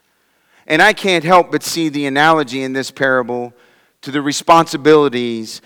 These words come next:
of the shepherds and the teachers of the church to feed the flock of God faithfully until Jesus returns. And in the days of the prophet Ezekiel,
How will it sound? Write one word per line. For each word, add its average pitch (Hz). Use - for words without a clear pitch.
of 127
the 127
shepherds 123
and 117
the 113
teachers 135
of 107
the 113
church 131
to 120
feed 147
the 127
flock 135
of 104
God 117
faithfully 107
until 123
Jesus 113
returns. 92
And 165
in 175
the 160
days 175
of 156
the 151
prophet 170
Ezekiel, 123